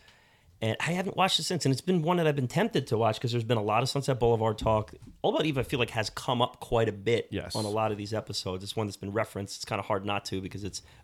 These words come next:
Speaker 1: adjacent to so many things we're talking about, whether it's some of the people involved behind the scenes or in front of the scenes.
Speaker 2: Nominations.
Speaker 1: Yes, yeah. So it was very cool reliving it. I always, it's always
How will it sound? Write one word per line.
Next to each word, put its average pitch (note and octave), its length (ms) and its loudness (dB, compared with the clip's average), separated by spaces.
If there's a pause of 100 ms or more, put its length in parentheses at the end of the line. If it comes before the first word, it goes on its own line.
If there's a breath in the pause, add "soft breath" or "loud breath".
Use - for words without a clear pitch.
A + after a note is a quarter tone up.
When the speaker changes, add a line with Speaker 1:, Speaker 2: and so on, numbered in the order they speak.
Speaker 1:
adjacent A2 520 0
to G#2 80 -6
so A#2 180 0
many G#2 160 -2
things G2+ 260 -4
we're G2 60 -4
talking G2+ 320 -2
about, F#2 240 -8 (680 loud breath)
whether G#2+ 260 2
it's G2+ 120 -2
some G#2+ 220 2
of G2+ 60 -2
the A2 60 -2
people A2+ 440 -4
involved G#2 540 2 (580)
behind A2 300 2
the G#2+ 40 2
scenes G#2 400 -2
or G#2+ 60 -2
in G2 80 -4
front G2+ 160 -4
of G2 40 -8
the G2 60 -6
scenes. C3+ 120 0
Speaker 2:
Nominations. A2 720 4
Speaker 1:
Yes, F#2+ 360 -10
yeah. F#2 160 -12 (460 loud breath)
So - 540 2 (340)
it D3 180 0
was C3 220 2 (260)
very E3 240 6
cool F3 240 2
reliving C3+ 420 4
it. B2+ 140 6
I A#2+ 60 6
always, B2+ 340 2
it's - 160 -8
always C3+ 300 2